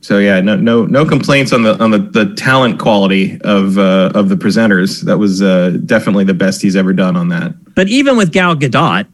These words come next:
Speaker 2: um, they did this weird thing with her. Like, at first she was just on Zoom and she looked great. Um, but then, like, when she was reading the nominees, they cut to this green screen shot of her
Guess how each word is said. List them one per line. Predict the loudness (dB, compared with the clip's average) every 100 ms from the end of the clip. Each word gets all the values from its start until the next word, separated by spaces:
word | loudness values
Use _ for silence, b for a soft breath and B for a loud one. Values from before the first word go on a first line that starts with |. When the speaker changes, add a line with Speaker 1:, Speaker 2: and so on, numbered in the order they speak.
| -20 _ -2
Speaker 2:
um, | 0 2 0 -2 -2
they | 0
did | 2 2
this | 0 2
weird | 2 2 2
thing | 0 0
with | 2
her. | 0
Like, | 0
at | 0
first | 0 0
she | 2
was | 2
just | 2 2
on | 2 2
Zoom | 0 0
and | 0
she | 0
looked | 2
great. | 0 0 -6 b b b -2
Um, | 0 2
but | 0 0
then, | 2 2 2
like, | 2
when | 0
she | 0 2
was | 2
reading | 2 2 2
the | 2
nominees, | 2 2 2 2 2
they | 2 0
cut | 0 -2 0
to | 0
this | 2 0
green | 2 2 2 0
screen | 0 2 2
shot | 0 0 0 0 0
of | 0
her | 2 2 2 0